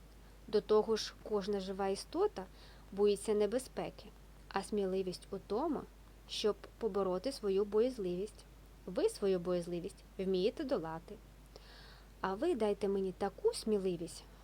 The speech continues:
вперто правив Лев, щоб я нічого не боявся. Добре, лукаво усміхнувшись, сказав Гудвін.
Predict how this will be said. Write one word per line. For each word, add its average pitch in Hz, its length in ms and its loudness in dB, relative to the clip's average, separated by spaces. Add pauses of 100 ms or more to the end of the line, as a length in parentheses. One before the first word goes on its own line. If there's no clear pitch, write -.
вперто 196 500 -4
правив 190 420 -2
Лев, 165 200 -4 (480)
щоб 196 240 -4
я 214 180 4
нічого 202 580 2
не 180 140 -2
боявся. 170 520 -6 (1080)
Добре, 185 420 4
лукаво 180 420 -4
усміхнувшись, 190 720 -4
сказав 190 460 -6
Гудвін. 208 340 -6